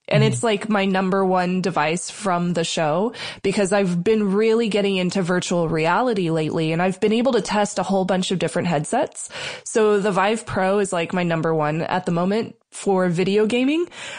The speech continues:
Speaker 1: I got to play raw data on it, and the resolution truly, truly is, like, seventy-eight percent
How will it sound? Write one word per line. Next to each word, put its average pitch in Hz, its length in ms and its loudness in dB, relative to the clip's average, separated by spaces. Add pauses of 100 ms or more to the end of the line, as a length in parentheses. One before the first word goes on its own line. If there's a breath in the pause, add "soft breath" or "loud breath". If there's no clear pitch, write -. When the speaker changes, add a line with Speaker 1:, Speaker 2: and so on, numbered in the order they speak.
(140 loud breath)
Speaker 1:
I 202 140 2
got 214 140 2
to 220 80 -4
play 214 180 0
raw 185 220 2
data 175 280 0
on 226 200 0
it, 254 240 -2
and 190 520 0
the 190 360 0
resolution 247 800 0
truly, 240 640 2 (220 loud breath)
truly 220 500 2
is, 185 580 0 (220)
like, 180 240 2
seventy-eight 180 640 0
percent 180 580 -2